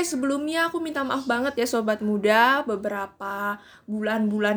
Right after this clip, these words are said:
yang lalu jarang update di podcast Satu Suara karena ada suatu hal yang lain yang perlu aku selesaikan dengan segera. Oke, nah sekarang ini aku akan membahas bagaimana kaitannya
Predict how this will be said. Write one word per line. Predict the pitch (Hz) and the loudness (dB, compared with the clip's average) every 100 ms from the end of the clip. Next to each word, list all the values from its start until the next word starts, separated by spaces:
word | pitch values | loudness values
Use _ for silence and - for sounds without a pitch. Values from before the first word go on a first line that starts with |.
| 214 | 0
yang | 208 | 0
lalu | 226 311 349 233 214 240 | 2 4 4 2 2 0
jarang | 226 214 214 - | 0 -2 -4 -6
update | 214 208 202 208 269 - | -8 -8 -6 -2 -2 -4
di | 214 | -8
podcast | 220 - 220 | -10 -10 -12
Satu | 214 214 | -10 -10
Suara | 208 208 196 196 202 233 349 - - | -10 -10 -10 -2 2 2 0 -8 -18
karena | - 226 214 208 | -6 -4 2 2
ada | - 202 202 | 2 0 -2
suatu | 208 208 208 202 208 | -2 -4 -4 -6 -6
hal | 226 254 311 349 359 | 0 4 6 6 4
yang | 311 262 | 2 0
lain | 240 247 277 | -2 -2 -2
yang | 254 | -6
perlu | 233 226 | -4 -4
aku | 220 226 | -6 -8
selesaikan | 208 208 214 208 226 254 | -8 -10 -10 -4 2 2
dengan | 226 208 214 226 240 | 2 0 0 0 -2
segera. | - 190 190 190 180 - - - - - - - - - | -6 -8 -6 -2 -2 -4 -20 -20 -20 -20 -20 -20 -20 -16
Oke, | - - 208 202 180 180 - 214 | -14 -4 2 4 4 -2 -6 -8
nah | 202 | -6
sekarang | 208 240 240 233 | -6 -4 -4 -2
ini | 247 233 320 | -2 0 0
aku | 392 311 | 0 -2
akan | 311 320 294 | 0 0 0
membahas | 226 220 277 - | 0 2 0 0
bagaimana | 233 220 214 208 202 202 233 330 - - - | 0 0 0 -2 -2 -2 -2 -2 -4 -20 -18
kaitannya | - 233 220 202 196 202 240 339 392 | -6 -4 -4 -8 -6 -2 2 2 0